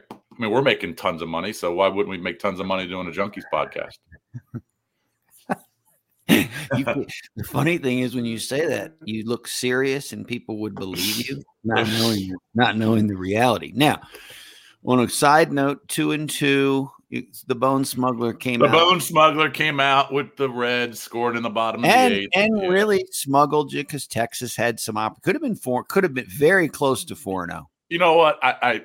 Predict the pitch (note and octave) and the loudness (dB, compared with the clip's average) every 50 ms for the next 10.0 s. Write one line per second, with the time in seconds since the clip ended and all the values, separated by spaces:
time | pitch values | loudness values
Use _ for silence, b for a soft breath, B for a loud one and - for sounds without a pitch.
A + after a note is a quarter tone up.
0 | - _ - A#2 A#2+ A2+ - A#2 B2+ C3+ D3 C#3 C3 A#2 A2 - - A#2+ A2+ A#2 | -10 _ -4 -2 -2 -2 0 0 0 0 2 2 2 0 0 0 -2 0 0 0
1 | A#2 - A#2 A#2 A#2+ A2+ A2+ G#2 - G#2+ G2+ G2 F2 - - G#2+ G#2 G2+ - - | -2 -2 -2 -2 -2 -2 -6 -8 -6 -6 -6 -6 -8 -10 -4 -4 -4 -4 -4 -4
2 | C3 C3+ C3+ - C#3 C3+ B2 A#2 C3 B2 A#2+ A#2 - B2 G#2+ F#2 F2 D2 - - | -4 -4 -4 -2 -2 -2 0 2 0 0 -2 -4 -4 -4 -4 -4 -4 -8 -10 -16
3 | _ _ _ _ _ _ _ _ _ _ _ _ _ _ _ _ _ - B2+ B2 | _ _ _ _ _ _ _ _ _ _ _ _ _ _ _ _ _ 0 2 4
4 | C3+ C3 B2+ B2 B2 A#2+ C3+ C3+ A#2 A2+ G#2+ A#2+ A#2+ A#2+ A#2+ A#2 A2+ - - B2 | 4 4 4 4 4 4 4 2 2 -2 0 2 2 2 2 0 -2 -4 -4 -2
5 | A#2+ A#2+ A#2+ A#2+ A#2 G#2 A2 - - A#2 A#2 A#2 A#2+ B2+ C3 B2 - A#2 A#2 C#3 | -2 -2 -2 -2 -4 -8 -8 -2 0 0 2 4 2 2 2 0 0 2 2 2
6 | D3 C3+ A#2 A#2 C3+ C3+ B2+ B2+ B2 B2 B2 A2+ G#2+ G#2 G#2 F#2 F#2+ G#2+ A2+ - | 0 0 -2 -4 -4 -4 -4 -4 -4 -4 -4 -4 -4 -4 -4 -2 -2 -4 -4 -6
7 | - - G#2+ G#2 G2+ F#2+ - - F#2+ F#2+ F#2+ E2+ G2+ G#2+ A2 A#2+ C3 B2 - - | -4 -2 0 0 0 -2 -4 -10 -14 -14 -8 -4 -2 -2 0 0 -2 -2 -4 -4
8 | - D#3 E3 E3 - - B2 A#2 - - - - - B2+ A#2 - - - A#2 C3 | -4 -2 -2 -2 -4 -10 -12 -12 -12 -16 -20 -12 -12 -8 -6 -6 -2 0 2 0
9 | G#2 - B2 A2+ G2+ G#2 F#2+ G#2+ G#2 G2+ F#2+ - - C3 B2 A#2 G#2+ G2+ G#2 | 0 0 -4 -6 -4 -2 0 2 2 2 0 -2 -6 -8 -8 -6 -8 -10 -12